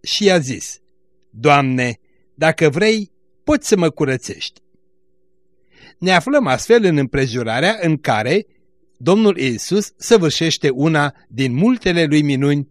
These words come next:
atunci când a umblat în trup omenesc, dar fără păcat, printre noi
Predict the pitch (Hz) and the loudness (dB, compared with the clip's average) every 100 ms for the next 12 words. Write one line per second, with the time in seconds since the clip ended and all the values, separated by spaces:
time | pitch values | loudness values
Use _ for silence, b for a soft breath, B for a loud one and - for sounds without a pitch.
0 | _ - 127 185 190 - 147 135 131 123 | _ -8 -4 -2 -4 -2 0 2 2 0
1 | 135 143 - - 127 - 160 170 _ 143 | 0 -2 -4 -8 -6 0 0 0 _ -6
2 | 135 123 147 143 120 - - 185 170 - | -4 -2 -2 -4 -6 -8 -4 -2 -2 -2
3 | 131 139 147 _ b b _ - 160 151 | -4 -2 -4 _ b b _ 0 0 0
4 | 135 123 147 147 - | -2 -2 0 0 -2